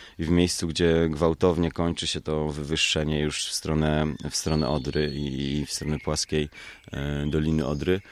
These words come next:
Mm, bije sporo źródlisk, no i jesteśmy przy jednym z nich, które ludzie sobie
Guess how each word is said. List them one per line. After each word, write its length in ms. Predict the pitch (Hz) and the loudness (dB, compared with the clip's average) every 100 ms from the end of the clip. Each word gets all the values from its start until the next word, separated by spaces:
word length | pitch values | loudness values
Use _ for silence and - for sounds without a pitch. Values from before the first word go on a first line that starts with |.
| - - - - | -20 -20 -20 -8
Mm, 560 | 87 87 90 90 87 87 | 0 2 4 4 4 6
bije 180 | 90 | 6
sporo 320 | 87 - 90 85 | 4 4 4 4
źródlisk, 500 | 78 76 80 95 - | 4 2 2 -2 0
no 100 | 98 | 4
i 360 | 104 107 98 | 6 6 4
jesteśmy 380 | 98 98 95 104 | 0 -2 0 -2
przy 180 | 90 101 | 0 2
jednym 300 | 90 85 85 | 2 4 2
z 80 | 73 | 2
nich, 200 | 73 - | -2 -2
które 320 | - - 78 | -10 0 2
ludzie 240 | 76 76 | 2 2
sobie 360 | 76 71 73 78 | 0 0 2 0